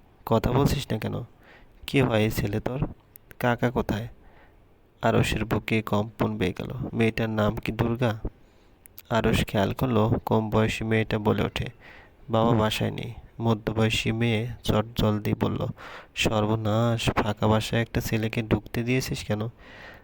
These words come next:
আমি না এসে অন্য কেউ চলে এসে এই দৃশ্য দেখলে কি হতো ভাবতে পারছিস তুই?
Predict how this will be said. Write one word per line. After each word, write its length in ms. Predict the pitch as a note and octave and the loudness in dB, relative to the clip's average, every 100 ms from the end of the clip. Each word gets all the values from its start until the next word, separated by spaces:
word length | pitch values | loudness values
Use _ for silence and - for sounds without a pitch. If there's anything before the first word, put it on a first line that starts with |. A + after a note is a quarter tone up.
| - - | -20 -2
আমি 200 | A2 A#2 | 0 2
না 160 | B2 A#2+ | 2 2
এসে 320 | - B2+ A#2+ - - - - | 0 -2 -2 -6 -20 -8 0
অন্য 260 | A2+ A2 | 0 0
কেউ 180 | A2 A#2+ | 0 -2
চলে 340 | - A2 A2 | 0 0 2
এসে 260 | A2 - B2+ B2 | -2 -2 -4 -4
এই 120 | A#2 | -6
দৃশ্য 360 | A2+ A#2+ - C3 | -4 -2 0 0
দেখলে 280 | B2+ - B2+ | 0 -2 -6
কি 200 | - A#2+ | -2 0
হতো 280 | A#2 - A2+ | 2 4 4
ভাবতে 360 | G2+ G2 - | 4 2 -2
পারছিস 400 | C3+ C#3 - G#2+ | 0 0 -2 -4
তুই? 200 | - C3+ | -2 -4